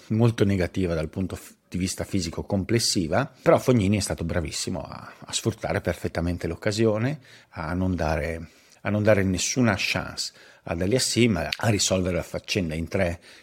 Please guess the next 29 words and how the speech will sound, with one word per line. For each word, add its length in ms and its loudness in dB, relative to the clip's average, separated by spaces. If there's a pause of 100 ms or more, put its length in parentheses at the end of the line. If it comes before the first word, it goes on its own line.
in 120 0
tre 160 2
set 220 -2
relativamente 800 0
rapidi 480 -4 (300)
e 120 -2
quindi 340 0
a 340 -4
andare 520 0
avanti 360 -2
in 60 -2
un 120 -2
torneo 480 -2 (320)
che 100 -16
secondo 280 0
me, 300 2
vista, 500 0
visto 260 -4
il 40 -2
suo 140 -8
stato 320 -4
di 100 -4
forma 520 0
e 40 -2
anche 240 -4
una 140 -4
sorta 400 -4
di, 240 -4 (340)
di, 380 -2